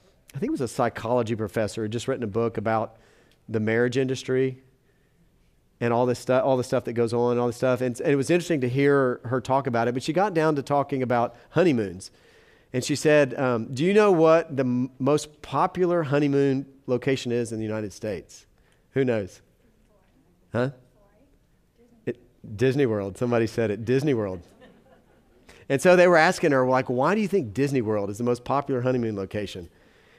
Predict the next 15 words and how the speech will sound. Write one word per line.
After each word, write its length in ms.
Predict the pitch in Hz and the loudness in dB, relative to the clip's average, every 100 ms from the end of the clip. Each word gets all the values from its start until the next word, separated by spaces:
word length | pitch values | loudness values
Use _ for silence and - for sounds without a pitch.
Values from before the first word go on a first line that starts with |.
| - | -10
And 80 | |
she 80 | 120 | -6
said, 180 | 131 147 | 0 2
"Well, 120 | 120 | 4
actually, 360 | 160 175 135 127 | 2 0 0 0
I 100 | 113 | -2
flew 280 | - 143 143 | -2 2 4
there 180 | 113 | 2
and 80 | 110 | 2
interviewed 400 | 127 143 107 101 | 2 0 0 -4
all 100 | 110 | -2
these 140 | 110 107 | -4 -4
people 260 | 127 104 | -4 -4
that 100 | 98 107 | -6 -4
were 240 | 101 101 | -6 -8